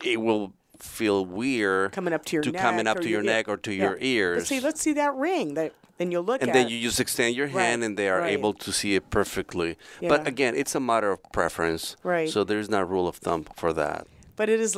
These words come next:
Speaker 2: it's, you know, women like sparkle, and it captures your eyes. And
Speaker 1: Absolutely.
Speaker 2: you feel elegant, you feel beautiful. It's, um, you know, the symbolism of that, but it's gotta fit your style. It's very personal.
Speaker 1: Yeah.
Speaker 2: It's like ju-, it's any type of artwork
Speaker 1: And,
Speaker 2: that's
Speaker 1: and women
Speaker 2: personal.
Speaker 1: just don't,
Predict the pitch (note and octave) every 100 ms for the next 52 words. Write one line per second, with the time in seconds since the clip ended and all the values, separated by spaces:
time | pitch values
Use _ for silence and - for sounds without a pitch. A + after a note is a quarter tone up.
0 | - F3 F3 F3+ - - F#3 E3+ F3+ G#3+
1 | A3 F#3+ F3 - - C#3+ D3+ F#3 F#3+ -
2 | - - E3 D3+ E3 D3+ - D3+ D#3 C#3+
3 | C3+ C3+ F3 - _ _ - - - -
4 | G#2+ D#3+ G#2 F#2+ E2+ F#3 E3+ F#3 D#3+ -
5 | D3+ E3 E3+ E3+ - D3 D#3 D3 D#3+ F3
6 | E3+ - D#3+ _ _ _ - D#3+ D#3 -
7 | D#3+ D3 D3 C#3 A#2+ _ _ _ _ _
8 | E3 D#3+ D3+ - F#3+ G3 F#3 E3 D3 D3
9 | C#3+ C#3 C#3+ C#3+ C#3 - _ _ _ _
10 | D#3+ D#3+ - E3 E3 - D#3+ - D3+ D3+
11 | - A3+ G3 - E3 - C4 D#4 - F3+
12 | F3+ D3+ D3 G3+ F#3+ - F#3 F#3 F3+ F#3
13 | F#3+ F3+ E3 D#3+ D#3+ A3 C#3+ C#3+ C#3+ C#3
14 | C3+ C#3+ F#3+ A3 G3+ - A#2 C#3+ C3+ D3
15 | C#3 C3